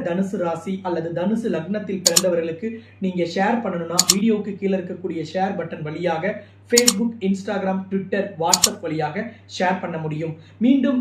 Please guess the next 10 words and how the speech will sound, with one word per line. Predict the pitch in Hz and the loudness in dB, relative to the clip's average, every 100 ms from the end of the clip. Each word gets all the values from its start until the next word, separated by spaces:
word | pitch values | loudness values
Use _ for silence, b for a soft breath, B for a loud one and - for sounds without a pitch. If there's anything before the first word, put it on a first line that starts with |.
| 190 | 2
இதேபோல் | 190 247 240 220 - | 2 2 4 0 -2
சிறந்த | - 214 226 220 185 | 0 2 2 2 2
இன்னொரு | 208 208 190 | 2 2 0
வீடியோவில் | 226 226 214 190 | 2 2 4 0
நாம் | 165 - 170 | -4 -6 -6
சந்திக்கும் | 185 226 - 190 | -4 -4 0 0
வரை | 196 233 B - | 0 -2 B 2
உங்களிடமிருந்து | 254 247 196 196 233 233 233 170 | 6 6 6 4 4 4 2 0
விடைபெறும் | 185 196 180 156 - | 0 0 -2 -4 -6
நான் | 160 180 | -6 -6